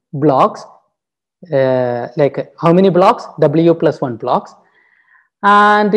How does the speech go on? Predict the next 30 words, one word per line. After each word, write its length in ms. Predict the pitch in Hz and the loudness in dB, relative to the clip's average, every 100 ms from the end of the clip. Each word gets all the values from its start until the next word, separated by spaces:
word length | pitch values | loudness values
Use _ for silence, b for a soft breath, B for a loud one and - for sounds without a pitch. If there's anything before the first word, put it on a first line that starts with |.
| 185 | 0
deleting 800 | 165 247 285 330 339 311 302 - - | 2 4 6 4 4 2 2 0 2
any 280 | 247 311 | 6 6
one 240 | 277 202 180 | 6 6 4
of 260 | 160 131 | 2 0
them, 360 | 127 139 220 - | -6 -6 -8 -2
like, 180 | 165 160 - | 0 0 -2
if 240 | 202 226 240 | -2 0 2
you 100 | 226 | 0
pick 320 | 233 214 214 180 | 2 0 0 2
any 220 | 196 220 | 4 4
one 240 | 175 156 | 4 2
of 140 | 139 127 | 0 -2
the 100 | 127 | -2
sets 280 | 165 190 - | -2 -2 -4
and 160 | 165 151 | -2 2
delete 340 | 196 196 - | 4 4 2
it, 240 | 254 - b b | -2 -4 b b
its 220 | 214 - | -6 -6
tree 200 | - 175 | -2 2
width 220 | 151 156 | 2 0
will 200 | 143 127 | -2 -4
be 140 | 127 220 | -4 -6
order 380 | - 117 113 104 | -4 -4 -6 -12
W. 380 | 101 - 101 - _ _ _ b b b | -16 -18 -20 -20 _ _ _ b b b
Or 140 | 190 | 6
in 100 | 226 226 | 6 4
other 300 | 185 185 214 | 4 6 6
words, 360 | 202 285 - - _ _ _ _ - | 4 2 -2 -20 _ _ _ _ -6
you 100 | 170 | -2
know, 460 | 190 254 - - | 0 -2 -6 -20